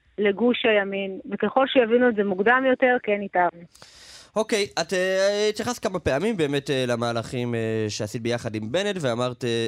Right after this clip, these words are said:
Speaker 2: אה, שנעשו טעויות וזה, אה, וזה נשאר מאחור, לכן אני, אני רוצה לדבר איתך באמת, אה, על, אה, על העתיד. אה, לדעתך, מה מדינת ישראל צריכה עכשיו? ממשלת, אה,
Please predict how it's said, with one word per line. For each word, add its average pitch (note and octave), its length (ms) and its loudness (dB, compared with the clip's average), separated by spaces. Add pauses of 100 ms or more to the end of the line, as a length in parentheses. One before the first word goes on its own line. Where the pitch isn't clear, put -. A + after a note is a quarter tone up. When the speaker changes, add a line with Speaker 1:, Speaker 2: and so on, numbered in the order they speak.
(160)
Speaker 2:
אה, A2+ 260 -2
שנעשו A2+ 360 -4
טעויות E3+ 520 0
וזה, A#2+ 440 -2
אה, A#2 200 0
וזה A#2+ 200 -4
נשאר E3 320 -2
מאחור, F#3 500 -2
לכן E3 160 -4
אני, F3 280 -2
אני D3 120 -2
רוצה C#3+ 140 -4
לדבר F3 180 -4
איתך E3 200 -6
באמת, C3+ 320 -4
אה, C#3+ 120 2 (560)
על, B2 240 -2
אה, A#2+ 240 2 (160)
על C#3+ 180 0
העתיד. G#3 600 -2 (440)
אה, C3 760 2
לדעתך, B2+ 800 -2 (200)
מה D3+ 300 -2
מדינת D3+ 320 -2
ישראל C3 280 -4
צריכה B2 320 -4
עכשיו? D#3+ 400 -2
ממשלת, C3 500 -2
אה, B2+ 40 0